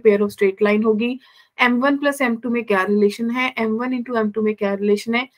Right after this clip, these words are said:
अगर H square greater than ए बी है तो real and distinct है, equals to ए बी है, coincident है, less than ए बी है तो इमेजिनरी है।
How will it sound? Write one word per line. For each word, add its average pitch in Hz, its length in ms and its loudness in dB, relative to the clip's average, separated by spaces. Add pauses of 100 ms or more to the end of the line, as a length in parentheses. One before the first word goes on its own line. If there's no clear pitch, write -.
(240)
अगर 262 220 4
H 254 220 -2
square 269 280 -2
greater 226 300 2
than 247 140 -2
ए 240 80 0
बी 233 180 -4
है 233 160 -4
तो 240 120 0
real 214 340 4
and 208 120 0
distinct 220 360 -4
है, 240 180 0
equals 262 440 -4
to 269 100 0
ए 254 60 2
बी 240 180 -2
है, 254 180 2
coincident 208 540 2
है, 240 80 -2
less 214 260 2
than 226 120 2
ए 214 80 2
बी 208 100 0
है 214 40 4
तो 262 80 0
इमेजिनरी 196 600 -4
है। - 80 -20